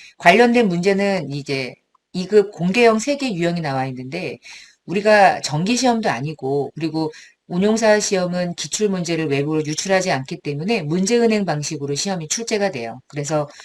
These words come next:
매년 모의고사를 공개하는데 이 모의고사와 관련된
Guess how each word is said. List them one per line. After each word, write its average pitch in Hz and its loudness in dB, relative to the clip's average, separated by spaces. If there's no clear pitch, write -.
매년 165 0
모의고사를 185 2
공개하는데 156 -4
이 180 -6
모의고사와 160 0
관련된 147 -6